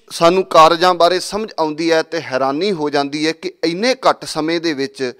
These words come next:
ਐਡੇ ਮਹਾਨ ਕਾਰਜ ਜਿਹੜੇ ਸਨ ਉਹ ਸਤਿਗੁਰੂ ਸੱਚੇ ਪਾਤਸ਼ਾਹ ਜੀ ਨੇ ਕਰ ਦਿੱਤੇ। ਵੈਸੇ ਸਤਿਗੁਰੂ ਦੀ ਸਿਫਤ ਇਹੀ ਹੁੰਦੀ ਹੈ, ਜਿੱਥੇ ਜਾ ਕੇ ਮਨੁੱਖੀ ਸੋਚ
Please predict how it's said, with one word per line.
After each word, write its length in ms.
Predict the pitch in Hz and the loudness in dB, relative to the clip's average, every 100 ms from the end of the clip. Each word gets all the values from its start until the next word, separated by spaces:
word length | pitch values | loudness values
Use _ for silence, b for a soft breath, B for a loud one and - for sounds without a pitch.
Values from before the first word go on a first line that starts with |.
| b b b b | b b b b
ਐਡੇ 300 | 165 151 196 | 0 4 4
ਮਹਾਨ 520 | 160 - 127 139 165 | 2 -2 0 0 0
ਕਾਰਜ 320 | 160 147 151 | 2 2 0
ਜਿਹੜੇ 320 | 135 147 147 | -6 -4 -2
ਸਨ 220 | 139 143 139 | -2 -6 -8
ਉਹ 100 | - | -10
ਸਤਿਗੁਰੂ 360 | 147 143 139 143 | -8 -8 -8 -10
ਸੱਚੇ 300 | 135 135 139 | -10 -8 -6
ਪਾਤਸ਼ਾਹ 440 | 135 131 127 139 | 0 0 0 -6
ਜੀ 160 | 123 127 | -10 -8
ਨੇ 140 | 127 | -8
ਕਰ 240 | 127 120 127 | -4 -2 -2
ਦਿੱਤੇ। 380 | 117 - 107 90 _ _ _ _ _ _ _ _ _ 135 | -4 -14 -16 -16 _ _ _ _ _ _ _ _ _ 2
ਵੈਸੇ 300 | 156 180 170 | 2 2 -2
ਸਤਿਗੁਰੂ 400 | 160 147 165 180 | -4 -4 -6 -6
ਦੀ 160 | 165 | -6
ਸਿਫਤ 420 | - 175 - - | -6 -8 -8 -8
ਇਹੀ 280 | 156 - 196 | -6 -4 -6
ਹੁੰਦੀ 380 | 151 131 131 123 | -6 -6 -6 -4
ਹੈ, 160 | 117 135 _ _ _ _ _ _ _ | -4 -6 _ _ _ _ _ _ _
ਜਿੱਥੇ 280 | 160 - 180 | -14 -6 0
ਜਾ 240 | 156 151 | 4 4
ਕੇ 180 | - 175 | 4 -2
ਮਨੁੱਖੀ 400 | 165 160 - 190 | -2 -6 -8 -10
ਸੋਚ 380 | 175 151 160 | -8 -6 -6